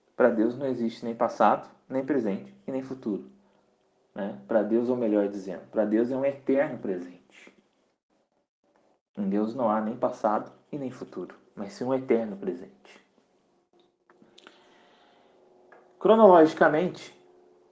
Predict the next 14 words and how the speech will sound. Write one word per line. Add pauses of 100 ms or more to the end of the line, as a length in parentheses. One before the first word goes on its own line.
(580)
né,
a
redenção
vem
depois
do
nascimento
de
Maria,
uma
coisa
óbvia. (1120)
Porém,
Deus,